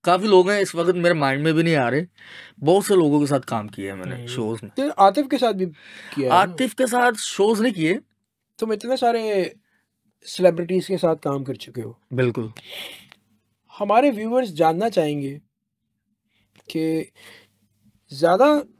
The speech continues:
Speaker 2: मज़ा किस आर्टिस्ट के साथ आया है और फ-, ज़्यादा फनी कौन है। मतलब, ये देखो, ये वाली बातें होती हैं कि ये हमें थोड़ी सी बतानी चाहिए लोगों को
Speaker 1: बिल्कुल बतानी
Speaker 2: कि
Speaker 1: चाहिए।
Speaker 2: भाई, पर्दे के पीछे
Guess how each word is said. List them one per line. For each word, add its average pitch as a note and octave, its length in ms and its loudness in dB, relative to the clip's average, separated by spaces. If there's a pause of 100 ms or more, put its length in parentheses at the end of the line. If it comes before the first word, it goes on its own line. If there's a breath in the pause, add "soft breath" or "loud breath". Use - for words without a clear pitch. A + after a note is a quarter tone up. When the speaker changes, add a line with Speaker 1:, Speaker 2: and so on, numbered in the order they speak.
(120)
Speaker 2:
मज़ा G#3 480 0 (760)
किस B3+ 140 -2
आर्टिस्ट A#3+ 340 2
के A#3+ 60 -8
साथ A3 240 -8
आया E3+ 140 -4
है E3+ 100 -14 (680)
और G3 220 4
फ-, - 280 -18
ज़्यादा G3 280 2
फनी A3 380 0
कौन G3+ 280 -2
है। F3 180 -8 (480 soft breath)
मतलब, B3 400 2
ये A3 220 -4
देखो, D4 180 4
ये B3 200 2
वाली C#4 220 4
बातें G#3+ 300 0
होती G3+ 200 -6
हैं B3 120 -6
कि B3 80 -10
ये A#3 140 -2
हमें G#3 240 -4
थोड़ी G#3+ 220 -4
सी A3+ 80 -6
बतानी E3+ 420 0
चाहिए D3+ 260 -2
लोगों C3+ 160 -6
को B2+ 80 -6
Speaker 1:
बिल्कुल C3+ 240 0
बतानी C#3 260 0
Speaker 2:
कि B2+ 60 -8
Speaker 1:
चाहिए। F#3 140 -4
Speaker 2:
भाई, G3 140 2
पर्दे G3 360 0
के E4+ 100 -4
पीछे G3 480 0